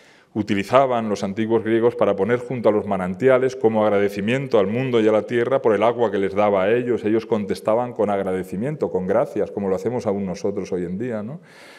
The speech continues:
Y lo que le daban al mundo era ese agradecimiento en estas pequeñas estatuillas. Diosas menores de ahí en adelante, menores en la Grecia clásica y en Roma de lo que lo, lo son en la, en la Grecia arcaica,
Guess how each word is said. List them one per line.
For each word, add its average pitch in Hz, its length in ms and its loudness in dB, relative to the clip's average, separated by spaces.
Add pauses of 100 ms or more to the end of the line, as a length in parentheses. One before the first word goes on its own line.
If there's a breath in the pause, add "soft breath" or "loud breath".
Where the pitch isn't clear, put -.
(140 loud breath)
Y 127 60 -2
lo 110 160 4
que 101 60 -2
le 95 60 2
daban 110 280 2
al 110 80 0
mundo 117 240 0
era 113 100 6
ese 113 140 -2
agradecimiento 110 520 0
en 104 80 2
estas 104 200 -6
pequeñas 98 420 -2
estatuillas. 98 800 -4 (600 loud breath)
Diosas 127 600 4 (160)
menores 139 580 2
de 117 100 4
ahí 117 140 4
en 113 80 0
adelante, 110 840 0
menores 117 480 2
en 113 60 -4
la 107 80 0
Grecia 110 300 0
clásica 110 300 0
y 101 40 2
en 98 100 -2
Roma 107 180 2
de 98 60 2
lo 95 100 2
que 90 80 -4
lo, 95 120 0
lo 92 120 0
son 104 280 -2
en 101 120 -2
la, 90 440 -2
en 90 100 -6
la 95 80 -2
Grecia 98 300 -2
arcaica, 123 520 -4